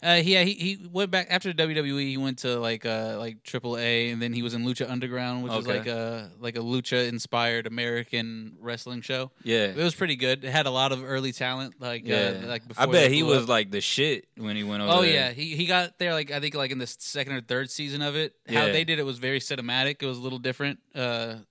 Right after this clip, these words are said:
Speaker 1: most wrestling right now is cinematic just because of the coronavirus.
Speaker 2: Yeah.
Speaker 1: But they were kinda doing it early on, like, before, before it was a thing. But, yeah, h-, there was a lot of bad motherfuckers in Lucha Underground, and then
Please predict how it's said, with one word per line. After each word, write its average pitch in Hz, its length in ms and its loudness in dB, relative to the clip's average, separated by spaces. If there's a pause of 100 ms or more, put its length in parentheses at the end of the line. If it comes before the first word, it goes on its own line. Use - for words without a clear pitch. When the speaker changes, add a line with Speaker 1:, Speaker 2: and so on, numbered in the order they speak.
(300)
Speaker 1:
most 143 420 0
wrestling 131 300 -2
right 123 120 2
now 135 280 2
is 120 80 -6
cinematic 123 440 -4
just 120 160 -12
because 123 240 -10
of 117 80 -14
the 117 60 -10
coronavirus. 131 800 -4
Speaker 2:
Yeah. 107 260 4
Speaker 1:
But 123 80 -10
they 135 100 2
were 135 60 -2
kinda 127 240 0
doing 123 300 -4
it 117 100 -4
early 120 260 -4
on, 120 280 -2
like, 113 180 -8
before, 120 380 -8 (560)
before 135 180 -6
it 131 60 0
was 117 100 -6
a 117 40 -10
thing. 127 280 0
But, 123 100 -4
yeah, 123 200 2
h-, 131 100 -8 (160)
there 139 80 -2
was 143 80 0
a 143 60 -2
lot 151 180 4
of 156 80 -2
bad 131 240 4
motherfuckers 131 480 -2
in 120 80 -2
Lucha 123 180 -4
Underground, 120 440 -6
and 117 60 -6
then 117 180 -6